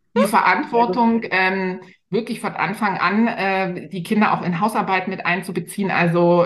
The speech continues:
Speaker 1: ähm, als sie klein war, Spülmaschine ausräumen, Wäsche aufhängen, das waren so die, die, äh, die Aufgaben, einkaufen gehen, ähm, kochen, ja? Also so eine Sachen,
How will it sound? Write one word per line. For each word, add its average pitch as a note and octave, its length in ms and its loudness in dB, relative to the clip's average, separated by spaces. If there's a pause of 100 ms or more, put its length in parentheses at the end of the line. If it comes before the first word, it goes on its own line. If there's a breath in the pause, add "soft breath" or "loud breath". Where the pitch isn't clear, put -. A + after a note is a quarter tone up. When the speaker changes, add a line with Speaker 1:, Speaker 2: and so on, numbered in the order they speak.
Speaker 1:
ähm, E3 540 -4 (1040 soft breath)
als F3 120 -2
sie F3+ 100 -4
klein F3+ 300 2
war, E3 100 4
Spülmaschine F3+ 600 0
ausräumen, E3 600 2
Wäsche E3+ 300 0
aufhängen, F#3 540 0
das E3+ 160 -4
waren E3 260 -2
so E3 80 -2
die, E3 240 -4
die, D#3 300 -2
äh, D3+ 420 -2
die - 240 -4
Aufgaben, E3 640 0
einkaufen E3+ 480 -2
gehen, E3 580 2
ähm, D#3 540 -2
kochen, F3+ 600 -2
ja? F#3 320 -2
Also E3+ 280 -2
so E3+ 80 -2
eine F3+ 180 -2
Sachen, G#3+ 500 -2